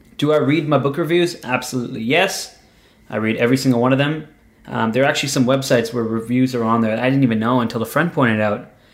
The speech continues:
They're all pretty good. <laughs> Um, do I stray away from the bad ones? No, and if I did, I'd be ashamed of myself. Listen, you learn from these sort of people. Everybody, everybody's entitled to their opinion. I didn't write this book so every single person can go and love it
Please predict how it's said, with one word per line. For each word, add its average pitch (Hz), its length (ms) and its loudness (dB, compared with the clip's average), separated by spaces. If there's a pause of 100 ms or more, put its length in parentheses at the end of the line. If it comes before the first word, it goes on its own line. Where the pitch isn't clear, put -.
(220)
They're 135 140 0
all 151 140 2
pretty 120 180 -2
good. 156 460 -2
<laughs> 151 220 -2 (240)
Um, 117 420 0 (160)
do 151 120 0
I 160 60 2
stray 151 300 0
away 143 180 2
from 147 160 0
the 120 60 2
bad 123 280 2
ones? 226 400 -4
No, 131 400 0
and 113 100 -2
if 127 140 -2
I 139 80 4
did, 139 240 2
I'd 135 160 2
be 127 100 0
ashamed 127 300 -2
of 131 80 2
myself. 110 380 -4
Listen, 135 360 -2 (320)
you 190 140 2
learn 143 340 4
from 113 220 -4
these 110 180 -2
sort 110 220 -4
of 104 100 -10 (440)
people. 113 440 -2 (800)
Everybody, 147 380 2
everybody's 131 560 0
entitled 117 360 -2
to 120 60 -2
their 110 120 0
opinion. 175 420 -2 (760)
I 139 120 0
didn't 151 180 2
write 135 200 0
this 135 120 -2
book 131 220 -2
so 117 260 -6
every 127 300 0
single 120 280 0
person 120 380 -4
can 110 220 -6
go 113 180 2
and 104 240 -2
love 117 160 -2
it 110 180 -8